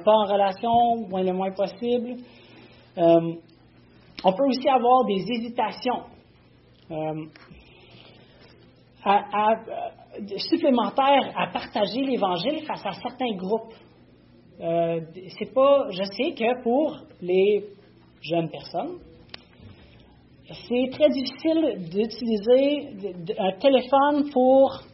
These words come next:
téléphoner. C'est, c'est pas, euh, c'est étrange. Ça fait ça, en fait, les téléphones. On peut appeler. Mais on a ce genre d'obstacle, des fois, pour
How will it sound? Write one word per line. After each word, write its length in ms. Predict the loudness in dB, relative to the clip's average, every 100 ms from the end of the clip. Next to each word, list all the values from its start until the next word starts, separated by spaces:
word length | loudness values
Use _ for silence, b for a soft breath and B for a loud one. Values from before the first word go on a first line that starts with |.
| 0
téléphoner. 580 | 4 4 6 4 4 -2 -8 -20 -20 _ _ -20 -20 -20 -20 -20 -20 -20 -18
C'est, 140 | -16 -16 -18
c'est 120 | -18 -10 0
pas, 480 | 2 2 2 -2
euh, 20 | -6 -10 -20 -20
c'est 140 | -10 -8
étrange. 500 | -4 -2 -2 -4 -10 -14 -10
Ça 100 | -8
fait 180 | -6 -6
ça, 300 | -2 -2 -2 -12
en 80 | -14
fait, 200 | -10 -10 -10 -10
les 180 | -8 -8
téléphones. 440 | -8 -8 -6 -8 -8 -20 -20 -20 _ B B B B B
On 180 | -8 -6
peut 160 | 2 2
appeler. 380 | 2 0 -2 -4 -14 -20 -20 _ -20 -20 -20 -20 B B B
Mais 280 | 0 0 0
on 180 | 0 0
a 100 | 0
ce 140 | 0 -2
genre 260 | 2 2 2
d'obstacle, 600 | 0 -2 -4 -6 -6 -12 -20
des 180 | -8 -6
fois, 380 | -4 -4 -4 -4
pour 400 | -2 0 0 -4